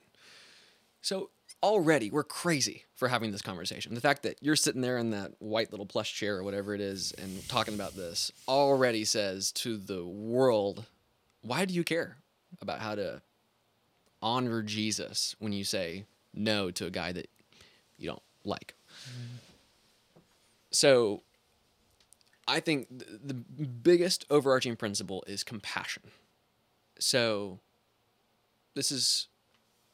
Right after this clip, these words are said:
Speaker 1: do unto others as you would have them do unto you. Love your neighbor as yourself. How would you want to be declined if you were, if the shoe were on the other foot, so to speak, and you were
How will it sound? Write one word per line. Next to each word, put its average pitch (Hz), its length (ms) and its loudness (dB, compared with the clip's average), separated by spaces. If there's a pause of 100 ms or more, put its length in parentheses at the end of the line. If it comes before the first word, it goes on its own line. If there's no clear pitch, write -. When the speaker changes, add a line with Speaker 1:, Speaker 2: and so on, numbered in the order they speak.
(320)
Speaker 1:
do 135 180 2
unto 147 120 2
others 120 300 0
as 110 120 -4
you 117 80 -2
would 107 80 0
have 107 200 -4
them 107 140 -4
do 104 140 -2
unto 107 180 -4
you. 151 140 -2 (520)
Love 117 280 4
your 120 120 -2
neighbor 110 360 -4
as 98 180 -8
yourself. - 520 -10 (960)
How 123 240 2
would 131 320 0
you 127 640 4 (1000)
want 113 680 -4 (120)
to 101 540 -6 (1160)
be 117 140 2
declined 101 540 2
if 101 140 -6
you 104 160 -4
were, 101 300 -6 (240)
if - 80 -16
the 123 80 0
shoe 123 200 4
were 117 80 4
on 107 80 4
the 113 80 4
other 110 180 2
foot, - 300 -2
so 92 80 -6
to 90 80 -8
speak, 98 300 -10
and 92 140 -12
you 92 80 -8
were 95 220 -10